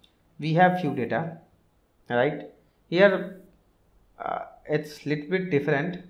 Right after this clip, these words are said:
What I'm trying to do that is, I'm running a stream on my list, doing that dot filter. So I'm trying to do a filter on the length.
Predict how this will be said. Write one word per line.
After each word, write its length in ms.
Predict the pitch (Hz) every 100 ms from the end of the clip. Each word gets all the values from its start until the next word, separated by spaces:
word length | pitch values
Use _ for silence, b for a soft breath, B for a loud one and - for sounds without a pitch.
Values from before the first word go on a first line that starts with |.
| -
What 120 | 147 165
I'm 160 | 180
trying 260 | 180 156 170
to 80 | 170
do 120 | 147
that 200 | 156 156
is, 260 | 135 151 175 - - - - _ _ -
I'm 420 | - 131 131 131
running 320 | 127 127 180
a 100 | 175
stream 580 | 170 123 110 127 185 - - -
on 180 | 117 117
my 140 | 113
list, 440 | 110 110 156 - - - - -
doing 220 | 120 143
that 300 | 151 143 -
dot 280 | - 135 -
filter. 460 | 131 104 110 160 - - _ _ - -
So 160 | _ 131
I'm 140 | 123
trying 260 | 131 135 156
to 60 | 160
do 140 | 151
a 40 |
filter 400 | 151 139 131 165
on 160 | - 139
the 80 | 135
length. 400 | 117 117 104